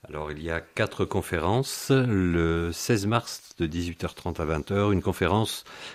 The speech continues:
avec le thème « Les femmes migrantes aux psychiatries au début du vingtième siècle, un cas historique de discrimination »,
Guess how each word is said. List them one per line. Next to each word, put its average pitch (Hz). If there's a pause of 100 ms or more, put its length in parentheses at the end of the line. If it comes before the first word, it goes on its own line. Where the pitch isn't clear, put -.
avec -
le 98
thème « 127
Les 104
femmes 123
migrantes 117
aux 90
psychiatries - (120)
au 95
début 92
du 85
vingtième 98
siècle, 117 (160)
un 90
cas 113
historique 107
de 92
discrimination », 101